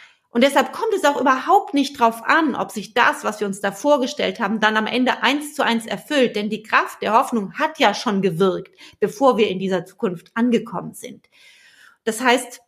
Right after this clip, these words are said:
es ist eher die Hoffnung im Sinne von Václav Havel, der ja gesagt hat, Hoffnung, also sinngemäß hat er gesagt, Hoffnung ist nicht der Glaube daran, dass die Sache gut ausgeht, sondern das Wissen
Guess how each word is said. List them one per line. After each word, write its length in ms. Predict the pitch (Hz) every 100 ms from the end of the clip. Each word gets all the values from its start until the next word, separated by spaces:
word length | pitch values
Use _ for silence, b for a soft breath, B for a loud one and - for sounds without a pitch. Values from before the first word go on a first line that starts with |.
| _ _ _ _ _ _ _
es 140 | 247
ist 100 | 269
eher 380 | - 277 311 226
die 120 | 262 285
Hoffnung 340 | 302 294 254
im 100 | 226
Sinne 420 | 220 254 269 233
von 220 | - 240 226
Václav 400 | 220 226 233 233
Havel, 300 | 220 247 247
der 140 | 214
ja 140 | 226
gesagt 360 | 220 220 214 214
hat, 160 | 220 247
Hoffnung, 520 | 247 247 240 226 226 B B _ 214
also 180 | 185
sinngemäß 640 | 196 190 262 262 208 196 240
hat 100 | 233
er 60 |
gesagt, 260 | 202 208 208
Hoffnung 280 | 240 254 220
ist 100 | 220
nicht 140 | 233
der 80 | 214
Glaube 320 | 208 208 294
daran, 300 | 214 208 208
dass 140 | 208 208
die 100 | 175
Sache 280 | 214 226
gut 280 | 165 277 349
ausgeht, 580 | 247 247 247 240 233 233
sondern 240 | 220 214
das 240 | 196 175 196
Wissen 580 | 254 254 240 302 370